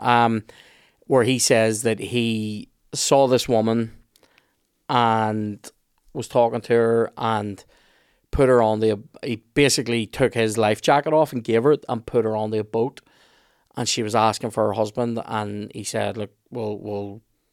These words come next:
you know, we'll find your husband, whatever. Get onto the boat. It's most important." Put her onto the boat.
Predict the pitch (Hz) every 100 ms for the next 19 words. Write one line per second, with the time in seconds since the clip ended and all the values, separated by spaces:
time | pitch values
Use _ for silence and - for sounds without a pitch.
0 | _ _ 233 _ 156 104 98 - 113 -
1 | 107 104 107 104 110 107 107 107 104 _
2 | _ _ 120 107 107 104 104 110 107 -
3 | 110 - 107 - 107 110 110 110 _ _
4 | _ _ - 127 107 107 110 110 110 98